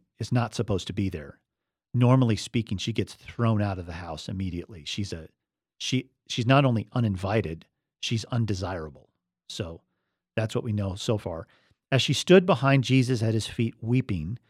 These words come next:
she began to wet his feet with her tears. Then she wiped them with her hair and kissed them and poured perfume on them.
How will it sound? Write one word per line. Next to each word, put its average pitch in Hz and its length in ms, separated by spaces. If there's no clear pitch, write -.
she - 180
began 120 340
to 110 80
wet 107 360
his - 340
feet 120 360
with 107 120
her 90 120
tears. - 720
Then 127 100
she - 180
wiped 117 380
them 117 120
with 117 120
her 101 100
hair 98 400
and 101 200
kissed - 360
them 98 160
and 95 100
poured 117 320
perfume 123 420
on 90 180
them. 76 200